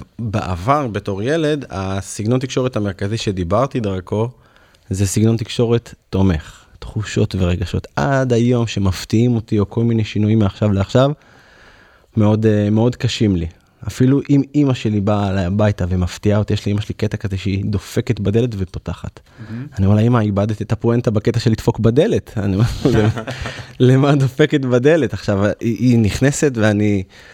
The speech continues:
Speaker 1: הגוף שלי אוטומטית מתכווץ, למרות שזאת אמא שלי, וזה הבית שלי, וזה הכל בסדר, לכאורה. אבל עכשיו אני צריך להתארגן, ו-, ויכול להיות שאני עדיין לא, לא התארגנתי לכבודה, ואולי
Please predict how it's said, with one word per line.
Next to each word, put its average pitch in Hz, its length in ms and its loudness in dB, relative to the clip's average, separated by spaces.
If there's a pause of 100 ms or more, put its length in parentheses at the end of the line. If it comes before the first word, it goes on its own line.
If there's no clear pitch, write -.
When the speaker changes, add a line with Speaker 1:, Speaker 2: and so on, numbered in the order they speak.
(100)
Speaker 1:
הגוף 110 400 2
שלי 127 220 2
אוטומטית 113 440 0
מתכווץ, 107 480 0
למרות 95 240 0
שזאת 127 240 -2
אמא 208 120 2
שלי, 87 300 -2
וזה 90 260 -2
הבית 90 340 0
שלי, 147 240 0
וזה 87 260 -2
הכל 101 200 0
בסדר, 104 400 0 (400)
לכאורה. 107 500 2 (520)
אבל 104 320 2 (180)
עכשיו 107 360 0
אני 101 80 0
צריך - 160 -6
להתארגן, 110 460 -2
ו-, 90 240 0
ויכול 92 560 2
להיות 104 180 2
שאני 104 400 2
עדיין 104 220 2
לא, 101 560 0
לא 110 100 2
התארגנתי 110 440 0
לכבודה, 107 520 2
ואולי 98 240 0